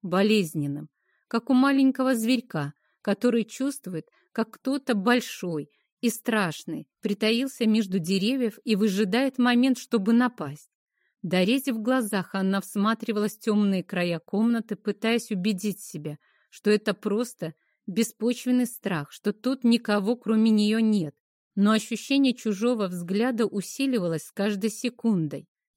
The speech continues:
Ей уже чудились шорохи и чьё-то хриплое дыхание. Тонкие шторы чуть заметно колыхались на ветру, ленивые тени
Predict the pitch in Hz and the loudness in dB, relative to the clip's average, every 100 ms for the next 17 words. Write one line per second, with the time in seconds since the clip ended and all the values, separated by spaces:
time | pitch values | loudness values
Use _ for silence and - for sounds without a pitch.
0 | 180 233 254 233 262 - 277 233 214 208 | 2 2 2 2 -2 0 -2 0 0 -2
1 | - 196 208 233 220 220 214 - 190 - | -2 -2 0 0 -4 -8 -6 -6 -6 -4
2 | 190 226 233 240 - 180 - 180 180 180 | -2 -2 -2 -4 -4 -6 -4 -4 -2 -4
3 | - 160 139 139 165 _ _ _ _ _ | -4 -8 -8 -10 -14 _ _ _ _ _
4 | _ _ _ - 214 277 285 285 277 - | _ _ _ -2 4 4 4 -2 -2 -2
5 | 226 190 185 190 262 226 233 226 240 233 | 0 0 -4 -2 -2 0 2 2 2 -2
6 | 214 - 196 185 - 180 208 - 220 214 | -4 -2 -4 -4 -6 -4 -4 -4 -2 -2
7 | 208 214 202 214 - _ _ 190 220 220 | -4 -4 -4 -4 -10 _ _ 2 4 6
8 | 254 262 269 - - 196 202 220 | 4 2 -2 -4 -4 -2 -2 -4